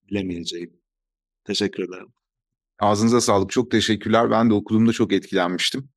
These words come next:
Speaker 2: Böylece programın sonuna geldik. E, katıldığınız için tekrardan size, e, teşekkür ediyorum. Çok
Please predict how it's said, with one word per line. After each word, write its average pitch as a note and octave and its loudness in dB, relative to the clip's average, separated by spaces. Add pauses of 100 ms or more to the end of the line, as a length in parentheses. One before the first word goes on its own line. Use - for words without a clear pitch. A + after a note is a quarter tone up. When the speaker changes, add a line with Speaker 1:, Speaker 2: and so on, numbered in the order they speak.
(400)
Speaker 2:
Böylece A2+ -4
programın B2 4
sonuna C3 4
geldik. A2 2
E, - -6
katıldığınız A#2 2
için B2+ 0
tekrardan G#2 2
size, F2 -4
e, - -8 (260)
teşekkür G2+ -2
ediyorum. G2+ 2
Çok A#2 0